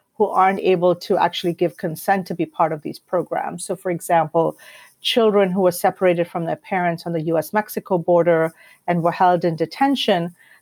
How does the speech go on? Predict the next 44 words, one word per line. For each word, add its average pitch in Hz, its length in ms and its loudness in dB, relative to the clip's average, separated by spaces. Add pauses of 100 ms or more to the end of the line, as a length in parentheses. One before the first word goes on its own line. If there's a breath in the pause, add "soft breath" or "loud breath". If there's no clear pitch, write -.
then 196 160 2
there 196 100 4
was 180 140 0
discussion 180 600 -2
of 175 120 -6
U 180 160 2
S 170 240 0
using 185 400 2
D 175 200 2
N 165 100 0
A 165 100 -2
testing 185 680 -2 (320 soft breath)
to - 140 -6
be 185 240 2
able 180 220 4
to 175 180 -2
reunite 170 560 2
these, 170 400 -2
uh, 170 400 -2
children 170 440 0
with 160 140 0 (160)
parents 160 480 0
or 156 80 -4
family 240 380 2
members. 165 440 -4 (380 loud breath)
And 269 160 2
that 302 160 4
raises 254 340 2
a 208 80 4
lot 180 220 4
of 156 120 -2
questions 175 640 -4
around, 160 540 -2 (420 soft breath)
you 214 120 -2
know, 175 120 -2
the 170 140 0
rights 180 320 0
of 226 120 -2
the 185 80 -10
child, 262 540 2
but 175 100 -4
then 180 120 -2
also, 185 340 -4
like, 180 260 0